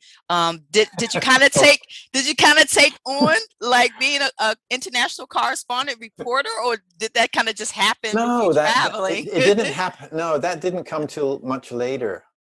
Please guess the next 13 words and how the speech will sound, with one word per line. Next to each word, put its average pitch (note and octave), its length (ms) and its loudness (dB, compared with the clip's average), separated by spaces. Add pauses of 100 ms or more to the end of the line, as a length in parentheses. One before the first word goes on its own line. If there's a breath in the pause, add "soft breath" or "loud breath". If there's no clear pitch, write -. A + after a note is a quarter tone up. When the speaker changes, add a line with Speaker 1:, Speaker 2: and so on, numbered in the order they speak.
Speaker 2:
Um, G#2+ 220 -10
the G2+ 80 -8
Speaker 1:
Okay. G#2+ 120 -6
Speaker 2:
whole, A2 540 -2 (260)
you A#2 120 -8
know, G2+ 360 -12 (760)
publishing A#2 460 -4
of G2+ 140 -8
articles G#2 680 -4
and F#2+ 260 -16
the A2 120 -4
idea G#2+ 460 -6
of G2 100 -8